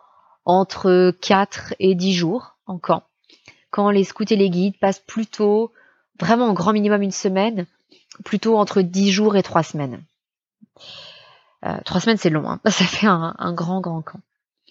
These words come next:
Mais cette vie en petite société d'adolescents, exactement comme ce que disait Maria Montessori aussi, de faire sortir le jeune de sa famille,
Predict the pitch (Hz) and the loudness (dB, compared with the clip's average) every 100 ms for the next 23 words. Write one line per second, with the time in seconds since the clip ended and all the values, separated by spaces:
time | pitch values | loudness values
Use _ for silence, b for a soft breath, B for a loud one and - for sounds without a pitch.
0 | _ _ b b b b b b 202 208 | _ _ b b b b b b 0 4
1 | 214 196 247 269 185 254 269 247 240 - | 2 2 4 4 2 0 -2 -2 -2 0
2 | 208 - 202 - 185 180 180 165 180 202 | 0 0 -2 0 0 2 2 0 -2 -4
3 | - 175 214 - 247 233 - 202 202 185 | -2 0 0 2 0 0 -2 0 2 2
4 | 190 185 180 180 180 170 - 226 - - | 0 -2 -4 0 0 -2 -4 -4 -4 -4
5 | - 214 - 226 202 190 202 180 180 - | -4 -4 0 2 4 4 2 0 -2 -2
6 | 170 175 240 | -2 0 -2